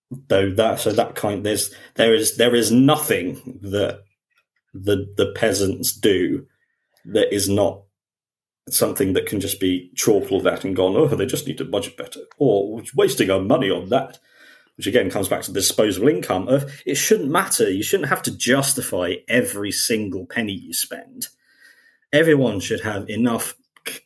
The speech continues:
plenty enough money that they could just write off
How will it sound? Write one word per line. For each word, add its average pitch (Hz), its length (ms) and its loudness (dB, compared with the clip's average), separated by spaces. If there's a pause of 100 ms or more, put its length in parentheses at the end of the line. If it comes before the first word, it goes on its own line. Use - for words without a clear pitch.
(180)
plenty 156 560 2
enough 101 300 -6
money 95 420 -8 (600)
that 107 80 2
they 104 140 2
could 113 140 0
just 98 140 -4
write 98 500 2
off - 480 -2